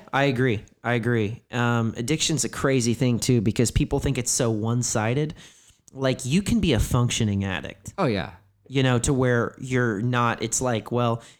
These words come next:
Speaker 1: people always think of addict and they're like, "Well, you know, Herb drove his Camaro through our living room."
Speaker 2: <laughs> Right.
Speaker 1: And, uh, you know, like, he started, like, mouth kissing the dog, and the family reunion came over. He, like, threw my mother through a plate glass window. You know, <laughs> like,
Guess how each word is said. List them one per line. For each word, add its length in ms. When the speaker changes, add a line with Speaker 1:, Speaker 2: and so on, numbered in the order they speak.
Speaker 1:
people 300
always 200
think 140
of 80
addict 360
and 80
they're 80
like, 180
"Well, 180
you 100
know, 240
Herb 320
drove 240
his 140
Camaro 480
through 140
our 100
living 320
room." 400
Speaker 2:
<laughs> 280
Right. 220
Speaker 1:
And, 400
uh, 200
you 160
know, 280
like, 280
he 200
started, 300
like, 160
mouth 300
kissing 320
the 80
dog, 480
and 200
the 40
family 280
reunion 240
came 200
over. 220
He, 120
like, 120
threw 200
my 120
mother 240
through 180
a 40
plate 220
glass 300
window. 440
You 140
know, 160
<laughs> 120
like, 180